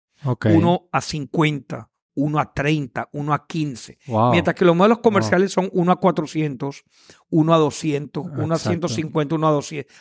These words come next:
Speaker 2: Hasta ahí llega el modelo comercial. Un modelo de cuatrocientos es de este tamaño, un
Speaker 1: Claro.
Speaker 2: modelo de doscientos es de este tamaño, un modelo cien es de este tamaño,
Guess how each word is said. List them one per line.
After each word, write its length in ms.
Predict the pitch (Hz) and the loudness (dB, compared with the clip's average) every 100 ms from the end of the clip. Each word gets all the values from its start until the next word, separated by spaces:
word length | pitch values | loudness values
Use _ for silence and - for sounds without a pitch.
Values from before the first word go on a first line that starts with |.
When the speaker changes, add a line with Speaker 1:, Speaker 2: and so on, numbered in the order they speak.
| - | -2
Speaker 2:
Hasta 240 | 156 - | -2 2
ahí 100 | 196 | 2
llega 160 | 196 175 | 4 2
el 60 | 180 | 4
modelo 240 | 165 175 | 4 2
comercial. 440 | 185 151 165 113 - _ _ _ _ _ | 0 -4 -6 -8 -10 _ _ _ _ _
Un 180 | 202 226 | 0 2
modelo 440 | 254 240 233 247 | 4 4 6 4
de 160 | 214 180 | 2 0
cuatrocientos 520 | 185 156 - 202 208 | 0 0 -2 -2 2
es 40 | 180 | 2
de 40 | |
este 140 | 170 196 | 2 0
tamaño, 540 | 190 170 131 151 160 - | 0 0 -2 -6 -12 -8
un 100 | 147 | -2
Speaker 1:
Claro. 140 | 131 | 2
Speaker 2:
modelo 200 | 165 170 | 4 4
de 40 | 175 | 2
doscientos 380 | 139 165 143 180 | 0 -6 -4 -2
es 40 | |
de 60 | 143 | -2
este 180 | 143 180 | -2 -2
tamaño, 480 | 185 156 135 139 - _ - _ _ | -2 -2 -4 -8 -16 _ -20 _ _
un 180 | 175 175 | 0 2
modelo 340 | 196 202 190 185 | 4 4 4 2
cien 420 | - 214 175 160 | 0 2 2 0
es 140 | 156 139 | -6 -4
de 80 | |
este 160 | 180 208 | -4 -2
tamaño, 540 | 196 185 160 156 175 | 0 2 0 -2 -10